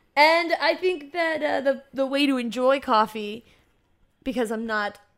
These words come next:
a ridiculous human being, is to really brew it in a way that its natural flavors show. And I drink my coffee,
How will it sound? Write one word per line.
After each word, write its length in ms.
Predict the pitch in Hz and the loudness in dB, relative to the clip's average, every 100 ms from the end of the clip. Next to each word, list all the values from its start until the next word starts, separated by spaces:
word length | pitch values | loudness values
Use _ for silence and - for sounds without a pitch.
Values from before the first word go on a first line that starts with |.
| _ _ _ _ _ _ _ _ _ _ _ - | _ _ _ _ _ _ _ _ _ _ _ -12
a 320 | 214 190 208 | -10 -10 -12
ridiculous 720 | 226 190 233 - 240 208 - | -12 -8 -10 -8 -8 -8 -10
human 300 | 247 220 214 | -10 -10 -10
being, 600 | 233 247 214 190 208 214 | -10 -8 -8 -10 -14 -16
is 500 | - 214 214 208 202 | -4 0 0 0 -6
to 720 | - - 247 233 220 220 214 208 | -12 -6 -2 0 0 0 -2 -6
really 680 | 214 233 220 220 214 208 208 - _ _ _ _ _ _ _ _ _ _ _ _ - | -4 0 0 0 0 -2 -4 -10 _ _ _ _ _ _ _ _ _ _ _ _ -14
brew 480 | 208 269 320 330 | -8 -4 0 0
it 100 | 285 - | 0 0
in 100 | 247 | -2
a 80 | |
way 280 | 226 220 214 | 0 2 2
that 180 | 208 208 | 0 -4
its 220 | 202 - | -6 -6
natural 480 | 269 349 - - 277 | -4 0 0 2 -2
flavors 380 | - 247 233 240 | 0 -2 -2 -4
show. 480 | - 233 220 214 214 - - _ _ - | 0 4 6 4 0 -12 -20 _ _ -2
And 160 | 254 247 | 2 2
I 100 | 254 | 0
drink 500 | 214 269 349 381 302 | -4 -2 -2 -2 0
my 220 | 247 220 | 0 0
coffee, 720 | 226 196 196 208 208 202 | 0 -2 -2 -6 -10 -10